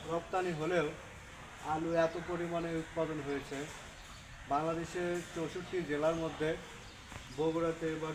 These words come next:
রেকর্ড পরিমাণে আলু উৎপাদন হয়েছে, যার কারণে বাজারে, আহ, এখন পর্যন্ত হিউজ পরিমাণে আলু আছে।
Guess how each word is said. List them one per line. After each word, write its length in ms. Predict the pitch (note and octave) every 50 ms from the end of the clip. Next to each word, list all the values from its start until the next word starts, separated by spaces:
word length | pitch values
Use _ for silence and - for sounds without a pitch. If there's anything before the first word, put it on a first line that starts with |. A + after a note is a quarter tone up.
| D#3 - - - - - - B2
রেকর্ড 280 | B2+ D3+ D3 F#3+ F#3+ F#3 -
পরিমাণে 400 | F#3 F3 E3+ D#3+ D#3 D#3 D#3 D3+
আলু 200 | C#3+ C#3 C#3 C3+
উৎপাদন 420 | B2+ - - C3+ B2 A#2+ A#2 A2
হয়েছে, 260 | G#2+ G#2+ G2 - - G2+ G2 - - - - - - - - - - - - - - -
যার 160 | - C#3+ D#3 D#3+ D#3+
কারণে 260 | F3 E3+ E3+ E3+ E3+
বাজারে, 560 | E3 D3+ D#3+ D#3 D3+ D3+ D#3 D3 D#3+ E3 F3 F3+ F3 - - - - - - - - - - - - - - - - - -
আহ, 420 | C3+ C3+ C3+ C3+ C#3 C#3 C#3 C#3 D#3
এখন 180 | D#3+ E3+ F#3 F#3 -
পর্যন্ত 540 | F#3+ F3+ F3 E3+ E3+ E3 D#3+ - D#3+ D#3+ F3 F#3 F#3 - - - - - - - - - - - - - - -
হিউজ 180 | C#3+ E3 F#3+ F#3+ - -
পরিমাণে 400 | F#3+ F3+ F3 E3 E3 D#3 D3+ D3
আলু 220 | C#3 C3 B2+ B2+
আছে। 300 | B2 A#2 - - C#3 C#3